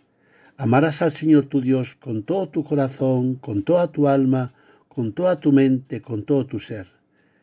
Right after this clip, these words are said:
y al prójimo como a ti mismo. Consideración. Se nos propone el núcleo de la revelación bíblica, el amor a Dios y al prójimo. Este mandamiento principal recorre las Sagradas Escrituras.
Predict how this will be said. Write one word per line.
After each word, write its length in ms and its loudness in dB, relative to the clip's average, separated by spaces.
y 60 -2
al 140 2
prójimo 500 -2
como 160 -10
a 40 -8
ti 140 -12
mismo. 400 -14
Consideración. 840 -2
Se 160 4
nos 140 4
propone 500 0
el 180 0
núcleo 440 -6
de 80 -2
la 100 0
revelación 640 -2
bíblica, 500 0
el 220 -4
amor 260 0
a 80 -4
Dios 380 -10
y 20 -8
al 120 -8
prójimo. 680 -16
Este 200 2
mandamiento 640 2
principal 560 -4
recorre 420 -2
las 180 -4
Sagradas 580 -4
Escrituras. 880 -12